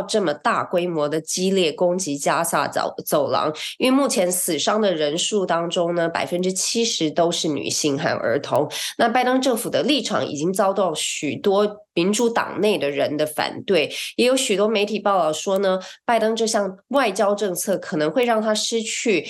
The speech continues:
年轻人和回教人士的票哦。但是根据民调呢，绝大部分的美国人还是支持以色列的，而且根据《纽约时报》的最新报道呢，目前拜登政府是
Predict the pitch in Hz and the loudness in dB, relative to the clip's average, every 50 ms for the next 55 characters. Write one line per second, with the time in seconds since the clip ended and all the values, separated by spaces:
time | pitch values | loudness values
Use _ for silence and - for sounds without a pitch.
0 | - - - - 180 175 180 202 - - 233 233 220 185 160 175 202 208 190 175 | -10 -10 -4 0 0 0 2 0 0 0 2 2 4 2 2 2 0 -2 -2 -2
1 | - - 156 147 147 - 233 208 185 165 143 135 139 147 - - - 185 151 135 | -2 0 0 0 2 2 2 2 2 0 -2 -2 -2 -2 -2 -2 -2 -2 -2 -2
2 | 117 - - - - 208 147 - - - 101 - - - - - - - 254 247 | -2 -2 -2 -2 0 0 2 2 0 0 0 0 -2 -6 -14 -6 -2 0 0 2
3 | 240 254 247 247 254 262 254 262 226 208 180 160 160 180 196 220 240 220 196 180 | 2 2 2 2 2 2 2 2 2 2 2 2 0 0 0 0 2 2 2 2
4 | 175 170 165 170 175 - - - _ _ - - - 175 165 180 185 269 254 226 | 0 0 0 -2 -2 -6 -10 -20 _ _ -8 -2 0 2 2 2 2 2 2 0
5 | 185 - - 196 180 180 - 180 160 147 139 - - 98 - - 143 147 147 147 | 0 0 0 -2 0 0 0 0 0 0 -2 -2 -2 -4 -4 -2 0 2 2 2
6 | 151 156 151 - - - 139 - - - 190 185 - 170 180 - - 147 135 131 | 2 0 -2 -4 -2 -2 0 0 0 -2 -4 -4 -2 -2 -2 -2 -2 -2 0 0
7 | 139 110 - - - 160 151 147 160 180 - - - 104 92 - - - - - | 0 -2 -2 0 2 2 2 2 2 2 2 2 2 0 0 -2 -2 -6 -12 -14
8 | - _ - 190 208 214 254 214 - - 214 220 240 226 240 240 226 190 170 - | -6 _ 0 2 2 2 0 0 0 2 0 0 0 -2 -2 0 0 0 -2 -2
9 | - 175 160 151 147 160 185 190 190 - 160 180 180 175 165 165 202 180 165 165 | -2 0 0 2 2 2 2 0 0 -2 0 0 0 0 0 0 0 -2 0 0
10 | - 180 185 190 190 160 147 - - 82 90 127 151 156 156 185 226 233 220 - | -2 -2 0 0 0 0 0 0 -2 -2 -2 0 0 0 0 0 0 0 0 0
11 | 180 160 180 190 226 208 185 175 185 185 185 196 190 226 196 170 151 - - - | 0 -2 0 0 0 0 0 0 0 0 0 0 0 0 0 0 -2 -4 -6 -6
12 | - - - - 202 170 | -6 -4 -2 0 0 0